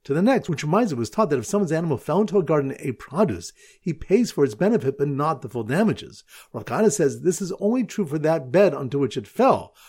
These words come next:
Rashi explains the animal could not restrain itself from consuming that bed. Avama aruga la aruga, but if it went from one row to another row and ate there, Meshalemis Masha Hazika, it pays for what it damaged because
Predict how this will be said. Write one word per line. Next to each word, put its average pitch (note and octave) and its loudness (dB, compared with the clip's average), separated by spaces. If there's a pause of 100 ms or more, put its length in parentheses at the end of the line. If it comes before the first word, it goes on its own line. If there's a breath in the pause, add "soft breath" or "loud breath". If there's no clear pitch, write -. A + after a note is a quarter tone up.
(140 soft breath)
Rashi B2 -2
explains D3 -2
the C#3+ 2
animal C#3+ -2
could C#3 -2
not C3 0
restrain E3 0
itself G#2+ -2
from G#2+ -10
consuming G#2 -10
that F#2 -10
bed. G3+ 4 (280 soft breath)
Avama C3+ 4
aruga D3+ 0
la A#2 0
aruga, F#3 2
but A#2 0
if G#2 -8
it C#3+ 2
went D#3+ -2
from A#2+ -4
one F3+ 2
row C#3 2
to - -8
another B2+ 0
row G#2+ -2
and C3+ -6
ate A3 0
there, - -8 (340 loud breath)
Meshalemis C#3 0
Masha G#2+ -6
Hazika, D3+ -4
it B2+ -4
pays F3+ -2
for D3+ -2
what B2+ 0
it A#2 -6
damaged E3 0
because D#3+ -2